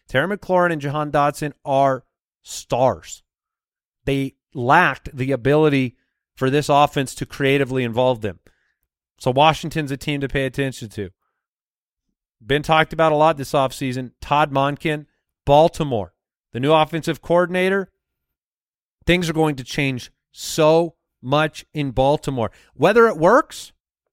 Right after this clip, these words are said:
we'll find out. But the, the, the blueprint is going to be completely different. Last year, they ran three wide receivers on twelve percent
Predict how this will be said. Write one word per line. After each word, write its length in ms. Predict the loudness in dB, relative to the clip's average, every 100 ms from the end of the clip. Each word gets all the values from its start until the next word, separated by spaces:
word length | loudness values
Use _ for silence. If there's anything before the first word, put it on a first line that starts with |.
| _ _ -10
we'll 120 | -10
find 300 | -4 -2 0
out. 260 | -2 -2 -8 _ _ _
But 180 | -4 0
the, 240 | 0 0 -4
the, 320 | -4 -4 -4 -8
the 140 | -8
blueprint 640 | -6 -2 0 0 0 -2 -4
is 120 | -4
going 240 | -2 -2
to 80 | -2
be 140 | -4
completely 520 | -4 -8 -4 -4 -4 -4
different. 340 | -4 -4 -4
Last 320 | 0 0 -2
year, 100 | -4
they 140 | -2 -2
ran 340 | -2 -2 -4 _ _ _
three 440 | -12 -8 -2 -2 0
wide 340 | 0 0 0
receivers 760 | -4 -6 -6 -6 -4 -8 -10 -20 _ _ _ _ _ _ -2
on 240 | -2 -2
twelve 580 | -8 -4 0 0 0 -4
percent 460 | -10 -6 -6 -6